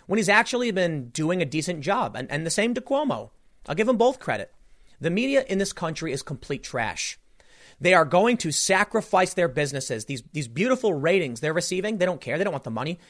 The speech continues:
They don't care about business. They care about narrative and agenda. They want Trump to lose because they're out of their minds and they just hate him.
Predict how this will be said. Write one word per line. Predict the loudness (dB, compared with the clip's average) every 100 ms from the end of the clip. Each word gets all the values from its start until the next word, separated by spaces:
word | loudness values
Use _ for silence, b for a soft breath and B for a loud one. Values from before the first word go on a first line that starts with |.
| b
They | 0
don't | 0
care | 0
about | -2 -2
business. | -6 -4 -4
They | -2
care | -2
about | 0 -2
narrative | -2 0 0 -2
and | -4
agenda. | -4 -4 -4 -8 -12 _ _ _ _ -8
They | 0
want | 2 2
Trump | 2 -2 0
to | -2
lose | 0 -2 -2 -6 b b -10
because | -4 -4 0
they're | 0 2
out | 2 2
of | 0
their | 0
minds | 0 -2 -2 -6
and | -4
they | -4
just | -2 -4 -4 -6
hate | -6 -6
him. | -10